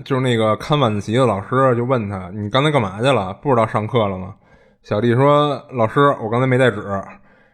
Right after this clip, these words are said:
然后当时班里就哄堂大笑，就对他一阵嘲讽。然后他回到座位上，就感觉浑身有点发冷，出虚汗，就趴那儿待了会儿。他同桌还问他说：“你怎么了？没事吧？”小弟说：“就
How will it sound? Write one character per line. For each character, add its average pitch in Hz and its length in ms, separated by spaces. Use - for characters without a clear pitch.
然 120 120
后 123 240
当 143 160
时 151 120
班 151 200
里 113 160
就 101 200
哄 139 320
堂 113 180
大 104 160
笑， 107 300
就 104 100
对 113 180
他 127 100
一 127 120
阵 117 160
嘲 104 240
讽。 101 260
然 120 80
后 139 80
他 160 60
回 151 180
到 160 140
座 160 200
位 117 140
上， 104 300
就 113 120
感 98 200
觉 110 140
浑 127 240
身 147 80
有 147 100
点 110 160
发 139 220
冷， 104 360
出 135 160
虚 131 160
汗， 120 240
就 - 120
趴 135 200
那 127 80
儿 104 60
待 131 200
了 110 80
会 92 120
儿。 - 120
他 135 60
同 131 200
桌 147 140
还 156 100
问 143 240
他 92 200
说 123 120
：“你 139 140
怎 127 120
么 107 120
了？ 104 80
没 101 160
事 - 60
吧？” 90 220
小 107 200
弟 120 180
说 131 340
：“就 - 120